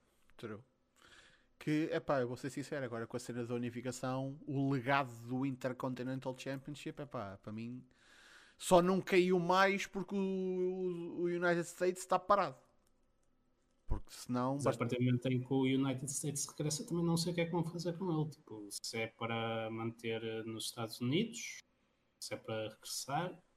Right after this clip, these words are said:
Speaker 2: Tipo, se, se é para regressar, pode ocupar o lugar do Intercontinental.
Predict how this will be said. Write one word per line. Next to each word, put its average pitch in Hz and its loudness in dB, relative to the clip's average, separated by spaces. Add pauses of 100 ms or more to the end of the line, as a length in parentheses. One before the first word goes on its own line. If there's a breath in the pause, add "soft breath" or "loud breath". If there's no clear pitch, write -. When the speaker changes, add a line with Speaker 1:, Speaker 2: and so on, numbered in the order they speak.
(1300)
Speaker 2:
Tipo, 120 0
se, 147 4
se - 0
é 143 4
para 156 4
regressar, 165 4
pode 175 4
ocupar 170 6
o 170 4
lugar 170 2
do 170 2
Intercontinental. 156 2